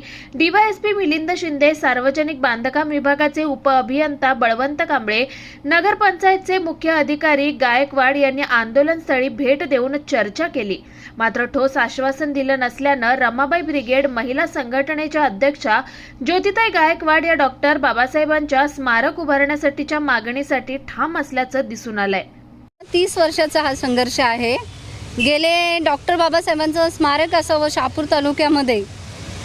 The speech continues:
Speaker 2: अशासाठी आम्ही एक, अ, गव्हर्नमेंटची जागा मागत आहोत. इथे काय मला बंगला गा-, बांधायचा आहे आणि मी जागा मागते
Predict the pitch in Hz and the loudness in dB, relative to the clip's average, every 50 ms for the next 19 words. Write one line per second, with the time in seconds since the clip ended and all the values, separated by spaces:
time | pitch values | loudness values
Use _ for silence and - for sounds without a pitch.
0 | - - - - - - 262 269 - 339 330 349 - 339 302 311 349 330 330 330 | -10 -10 -10 -6 -2 0 0 2 2 2 2 4 4 2 2 2 2 2 2 2
1 | 349 339 330 349 330 - - 302 262 277 269 269 269 269 269 269 262 262 262 254 | 2 2 2 0 -2 -6 -8 -6 -2 2 2 4 4 4 4 4 2 2 0 2
2 | 240 285 302 330 370 403 381 392 392 392 392 403 349 359 320 277 294 302 294 285 | 2 2 4 4 4 2 2 2 2 0 0 0 2 2 2 2 2 2 2 2
3 | 262 254 262 233 269 247 226 214 208 - - - 285 302 277 339 330 349 359 339 | 0 0 0 0 0 0 0 -2 -4 -8 -6 -4 -2 0 2 2 2 2 2 2
4 | 330 320 302 330 330 302 320 294 294 311 330 330 320 294 285 285 285 277 269 262 | 2 2 2 2 2 2 2 2 2 2 0 0 0 0 2 2 2 2 0 0
5 | 254 247 233 226 262 254 262 269 302 311 311 320 - 349 339 339 330 320 320 320 | -2 -4 -2 0 0 0 2 2 0 0 0 0 0 0 2 2 2 0 0 -2
6 | 320 320 311 285 262 262 254 294 311 320 320 294 269 - 320 294 302 320 | -2 -2 0 0 0 2 2 0 0 0 0 -2 -2 -2 0 0 0 0